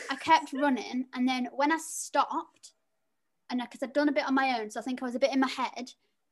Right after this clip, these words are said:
I, like, I th-, I had some jelly tots and a drink,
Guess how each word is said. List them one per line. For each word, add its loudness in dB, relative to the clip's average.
I, 6
like, 2
I -2
th-, -12
I 2
had 4
some -2
jelly 0
tots 0
and -2
a -6
drink, -4